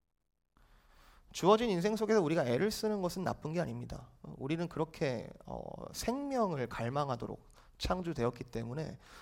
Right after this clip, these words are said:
어떤 형태로든 애를 씁니다. 그런데 그 애를 쓰는 형태가 다 다르죠. 살기 위해서 치열하기도 하고,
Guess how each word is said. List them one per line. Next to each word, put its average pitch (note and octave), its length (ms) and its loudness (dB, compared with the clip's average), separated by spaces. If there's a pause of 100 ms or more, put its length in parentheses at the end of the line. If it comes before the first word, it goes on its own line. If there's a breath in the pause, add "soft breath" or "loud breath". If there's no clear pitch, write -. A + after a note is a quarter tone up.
(120)
어떤 G#3 320 4
형태로든 F#3+ 600 2
애를 C3 220 0
씁니다. A#2+ 520 -6
그런데 E3+ 280 0
그 D#3 100 0
애를 C#3 240 2
쓰는 G3+ 280 -2
형태가 G3 340 0
다 - 120 -2
다르죠. A#2 460 -4 (1600 loud breath)
살기 A3 460 6
위해서 E3 340 4
치열하기도 F#3+ 680 4
하고, C3+ 380 -2